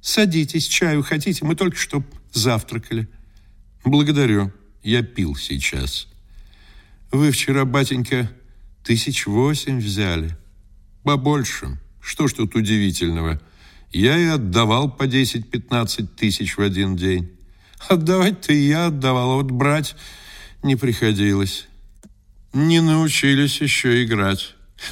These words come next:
"Научите, в ножки поклонюсь". "Я уже вам обещал. С удовольствием". Хилатов вскочил, увидев входившую Нину Андреевну.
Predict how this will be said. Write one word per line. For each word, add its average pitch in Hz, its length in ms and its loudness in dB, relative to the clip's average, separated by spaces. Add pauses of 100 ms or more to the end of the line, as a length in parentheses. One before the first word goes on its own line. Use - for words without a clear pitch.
"Научите, 143 960 0
в 85 120 -4
ножки 165 480 2
поклонюсь". 139 800 -4 (800)
"Я 87 240 0
уже 90 280 2
вам 104 220 2
обещал. 135 680 -2 (440)
С - 160 0
удовольствием". 143 840 -2 (1080)
Хилатов 170 480 2
вскочил, 143 840 0
увидев 160 480 0
входившую 135 600 -2
Нину 123 240 2
Андреевну. 98 560 0